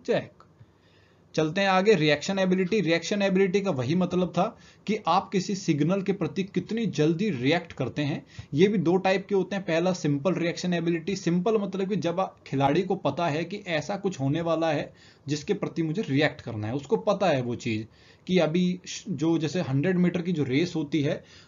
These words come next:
उसमें सभी एथलीट्स को पता होता है कि अब गन श-, आपकी स्टार्ट होगी, गन फायर होगी और मुझे भागना है, तो वो सिंपल रिएक्शन को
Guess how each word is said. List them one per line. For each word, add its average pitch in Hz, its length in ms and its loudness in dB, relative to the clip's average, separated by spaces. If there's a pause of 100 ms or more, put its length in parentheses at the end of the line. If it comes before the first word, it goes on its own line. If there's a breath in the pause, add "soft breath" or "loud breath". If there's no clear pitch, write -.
(120)
उसमें 208 300 -2
सभी 185 280 2
एथलीट्स 202 400 -2
को 214 80 -2
पता 170 260 -2
होता 175 240 0
है 185 60 0
कि 185 120 -2
अब 170 180 0
गन 165 360 2
श-, - 200 -16 (240)
आपकी 165 420 2
स्टार्ट 147 400 -2
होगी, 156 240 2
गन 151 220 2
फायर 143 340 -2
होगी 170 200 0
और 190 80 0
मुझे 202 200 0
भागना 104 360 -2
है, 92 60 -6
तो 147 120 -12
वो 247 60 -4
सिंपल 220 420 -2
रिएक्शन 175 420 -2
को 151 280 -4